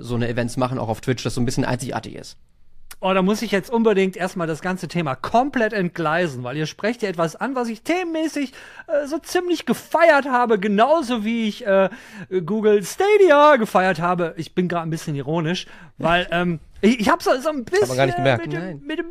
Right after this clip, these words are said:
Speaker 2: bisschen mit dem Metaverse so Probleme, weil Second Life Vibes ganz, ganz, ganz, ganz hart.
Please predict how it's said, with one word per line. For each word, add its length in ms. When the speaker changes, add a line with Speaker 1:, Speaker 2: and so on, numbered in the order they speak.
Speaker 2:
bisschen 460
mit 160
dem 100
Metaverse 600
so 100
Probleme, 600
weil 300
Second 460
Life 420
Vibes 520
ganz, 340
ganz, 420
ganz, 220
ganz 240
hart. 380